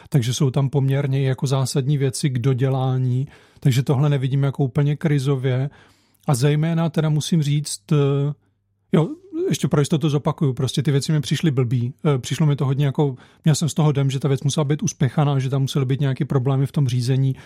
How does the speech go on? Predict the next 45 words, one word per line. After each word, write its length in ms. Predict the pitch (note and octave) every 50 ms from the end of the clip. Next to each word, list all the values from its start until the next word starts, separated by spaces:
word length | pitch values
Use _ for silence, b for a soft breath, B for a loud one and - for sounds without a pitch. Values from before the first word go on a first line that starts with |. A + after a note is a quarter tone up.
| B B B B B
že 120 | B D3
vlastně 300 | C3+ C3 B2 - - D3
takhle 260 | B2+ D3 C3+ - C#3+ C3
bych 160 | A#2+ - -
si 100 | - D3+
nepředstavoval 760 | C3+ B2 - - C3 - - D3 B2+ B2+ B2+ C3+ C3+ C3+ C#3
jako 160 | C3 - -
úspěšnou 440 | D#3+ C#3+ - - D3 A#2 - C#3+ C3+
první 300 | A#2+ - C3 A#2+ C#3 C#3
verzi 260 | B2+ C3+ B2 A#2 B2+
toho 160 | A#2 D3 C#3
produktu. 520 | C3 - B2+ B2+ B2 B2 - - - A#2+ - _ _ _
Ale 380 | - D3 C3+ C3+ C3 C#3 C#3+ D3 B B B B B B B B B B B
nepůsobilo 640 | - C#3+ C3+ - - - - F3 C#3+ B2+ C#3+ C#3+ C3
to 120 | - D3+
na 80 | C#3+ C#3
mě 180 | C#3 C#3+ C#3
jako, 260 | C#3 C3 - - C#3
že, 420 | B2 A#2 C#3 C3+ C3+ C3+ C#3 C#3 E3 b b b b b b b
že 100 | A#2+ C#3
je 80 | C#3+ C3
to 120 | - D3
troska, 460 | B2 - D#3+ C#3+ B2 - - - C#3+
ze 100 | B2 D3
kterou 380 | - - D#3 C3+ C3+ C3+ C#3 D3
jako 180 | C3+ - -
nejde 260 | C#3+ C#3 C#3 B2+ C3+ C#3
nic 180 | C#3 C#3+ A#2+
dalšího 400 | A#2+ C3+ C3 B2 - - D#3 C#3+
dělat. 300 | C#3+ B2 B2+ B2+ A2+ A2+
Působilo 520 | - C#3+ B2 - E3 D3 B2 C#3+ C3 C#3 C3+
to 160 | - - D3
na 100 | D3 C#3+
mě 160 | C#3 C#3 C#3
v 40 | -
podstatě, 560 | - - B2 - - D3 A#2+ - - C#3 C3+ B B B B B B B B
bych 140 | C3+ C3 -
tak 160 | - C#3+ -
jako 360 | D3+ C3 - D3+ C#3+ D#3 G3 B3 G3+
řekl, 300 | C#3 B2+ C3+ - - D3
business 440 | C3 A2 C#3+ C3+ B2+ D3+ D3 - -
as 180 | G#3+ C#3 - -
usual, 440 | C#3+ C#3 C#3 C3 C#3+ C3+ B2 A#2 A#2
že 120 | B2 C3+ B2
vlastně 440 | A#2 B2+ A#2+ - - C#3+ C#3 C#3